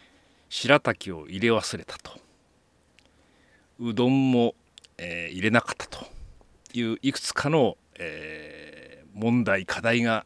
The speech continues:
ありましたので、今日改めてリベンジということで、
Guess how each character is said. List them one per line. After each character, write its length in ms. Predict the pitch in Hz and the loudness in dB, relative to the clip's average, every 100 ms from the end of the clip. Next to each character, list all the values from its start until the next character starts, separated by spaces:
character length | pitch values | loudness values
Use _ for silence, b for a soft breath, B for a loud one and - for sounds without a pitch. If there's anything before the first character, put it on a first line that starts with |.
| - | -6
あ 80 | 98 | -6
り 100 | 110 | -6
ま 80 | |
し 120 | 131 - | -8 -12
た 80 | |
の 80 | 78 | -18
で、 100 | - _ _ b b b b - | -20 _ _ b b b b -4
今 240 | 127 110 - | 0 0 2
日 200 | 113 131 | 2 2
改 120 | - | 0
め 140 | 143 107 | -2 0
て 220 | 110 87 | -2 -4
リ 140 | 80 101 | -6 4
ベ 160 | 135 | 6
ン 80 | 139 | 6
ジ 140 | 87 | 0
と 160 | - 82 | -10 -10
い 100 | 85 | -10
う 60 | - | -12
こ 100 | 90 | -14
と 160 | 78 | -14
で、 180 | 73 | -18